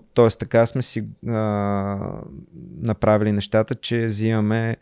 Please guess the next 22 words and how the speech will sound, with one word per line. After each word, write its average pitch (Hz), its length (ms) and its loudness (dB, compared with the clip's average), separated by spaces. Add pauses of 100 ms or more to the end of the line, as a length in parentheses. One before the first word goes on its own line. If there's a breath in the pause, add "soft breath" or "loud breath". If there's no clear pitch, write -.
(440 soft breath)
а, 110 180 4
решение, 113 400 6
когато - 320 2
трябва 110 220 6
да 104 120 4
правим 104 280 4
нещо, 113 240 -2
го 117 60 -2
взимаме 113 800 0
общо, - 400 0
т.е. 107 360 2
не 110 120 6
е 110 40 6
един 107 240 2
от 104 140 0
нас 104 180 2
да 95 80 -4
каже, 107 340 2
правиме 104 420 4
това 117 240 4
и 113 40 2
действайте. 104 680 2